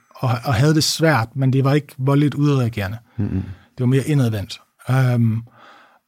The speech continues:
Speaker 1: og det, der egentlig gjorde forskellen ved ham, det var både, at han fik nogle andre rammer
Speaker 2: Mm.
Speaker 1: i skolen. De begyndte at bruge sådan en mellemform meget mere. Men så var det især, da han fik introduceret, øh,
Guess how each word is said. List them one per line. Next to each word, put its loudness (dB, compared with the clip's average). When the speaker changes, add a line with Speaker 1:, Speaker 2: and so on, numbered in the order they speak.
Speaker 1:
og 0
det, 6
der 4
egentlig 4
gjorde 2
forskellen 2
ved 2
ham, 2
det 4
var 2
både, 6
at 4
han 0
fik -4
nogle 2
andre 2
rammer 0
Speaker 2:
Mm. 2
Speaker 1:
i 4
skolen. 2
De -2
begyndte 2
at 0
bruge 0
sådan 0
en 4
mellemform 2
meget 0
mere. 2
Men 2
så 2
var 4
det 4
især, 2
da 0
han 2
fik -4
introduceret, -2
øh, -4